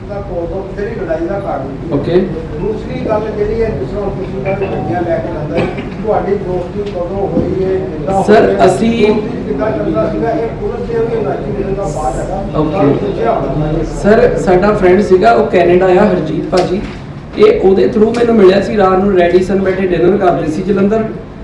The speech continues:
Speaker 2: ਫਿਰ ਉਸ ਤੋਂ ਬਾਅਦ ਮੇਰਾ ਬਰਥਡੇ ਸੀ, ਸੈਲੀਬ੍ਰੇਟ ਕੀਤਾ, ਬਹੁਤ ਮਾਣ ਕੀਤਾ ਇਹਨੇ ਮੇਰਾ। ਬਰਥਡੇ ਕੇਕ ਕੱਟਿਆ ਬਾਰਾਂ ਵਜੇ ਆ ਕੇ,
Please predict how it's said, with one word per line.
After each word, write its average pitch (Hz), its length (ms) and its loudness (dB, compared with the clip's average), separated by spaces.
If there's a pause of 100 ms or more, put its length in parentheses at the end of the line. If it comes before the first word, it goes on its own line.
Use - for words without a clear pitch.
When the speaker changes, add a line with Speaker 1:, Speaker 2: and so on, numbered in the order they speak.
(120)
Speaker 2:
ਫਿਰ 240 100 0
ਉਸ 240 100 6
ਤੋਂ 165 140 2
ਬਾਅਦ 247 160 2
ਮੇਰਾ 240 140 2
ਬਰਥਡੇ 202 380 4
ਸੀ, 233 140 -6
ਸੈਲੀਬ੍ਰੇਟ 202 680 2
ਕੀਤਾ, 202 260 -2
ਬਹੁਤ 220 220 4
ਮਾਣ 208 300 4
ਕੀਤਾ 202 280 0
ਇਹਨੇ 208 160 4
ਮੇਰਾ। 202 340 4
ਬਰਥਡੇ 180 240 4
ਕੇਕ 185 280 2
ਕੱਟਿਆ 170 300 0
ਬਾਰਾਂ 165 320 2
ਵਜੇ 160 220 -2
ਆ 160 100 0
ਕੇ, 170 300 -2